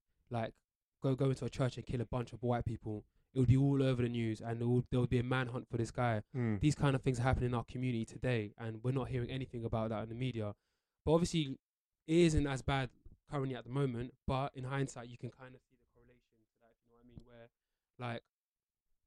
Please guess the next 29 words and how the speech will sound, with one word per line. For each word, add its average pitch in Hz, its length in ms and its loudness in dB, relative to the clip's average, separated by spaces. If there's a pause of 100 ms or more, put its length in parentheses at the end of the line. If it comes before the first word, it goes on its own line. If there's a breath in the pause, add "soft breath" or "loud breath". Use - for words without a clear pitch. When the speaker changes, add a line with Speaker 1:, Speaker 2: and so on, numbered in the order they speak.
(140)
Speaker 1:
where, 123 240 6
where, 127 180 6
like, 123 180 2
sorry, 113 280 -6 (120)
sorry, 113 200 -8
I'm 113 160 -2
not 117 180 2
talking 113 200 2
to 117 60 2
the 110 60 -2
mic. 117 160 -2 (340)
Where, 110 160 -2
Speaker 2:
<laughs> 92 100 -2
Speaker 1:
like, 104 200 -6
um, 120 480 -12 (380)
for 131 80 -10
example, 123 600 -8 (200)
at 127 120 -12
the 135 60 -18
moment, 131 520 -8 (840)
I 131 100 -8
was 127 120 -10
here, 143 180 -6
I 127 240 -12
heard 135 160 -6
some 120 140 -18
story 127 480 -8
about 113 380 -10
how 117 240 -10